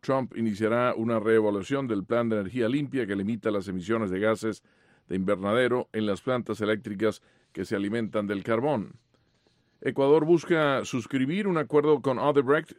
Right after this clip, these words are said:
sin embargo, este tendría que ser legal y no debería obstaculizar las investigaciones que permitan determinar responsabilidades en los contratos dolosos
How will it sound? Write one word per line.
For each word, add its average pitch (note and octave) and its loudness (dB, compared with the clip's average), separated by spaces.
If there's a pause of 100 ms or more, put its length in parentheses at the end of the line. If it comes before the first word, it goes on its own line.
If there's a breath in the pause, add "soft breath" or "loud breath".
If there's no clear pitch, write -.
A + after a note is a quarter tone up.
sin A2+ -2
embargo, C#3 2
este C3 2
tendría A#2+ 0
que A#2 0
ser B2+ 0
legal B2+ 2
y A#2+ -2
no C3 0
debería B2+ 2 (360 soft breath)
obstaculizar A#2 0
las B2 0
investigaciones A2 -2
que A2 0
permitan A2+ -2
determinar A2+ 0 (420 soft breath)
responsabilidades B2 0
en B2+ -2
los G#2+ -2
contratos A2 0
dolosos A#2+ 2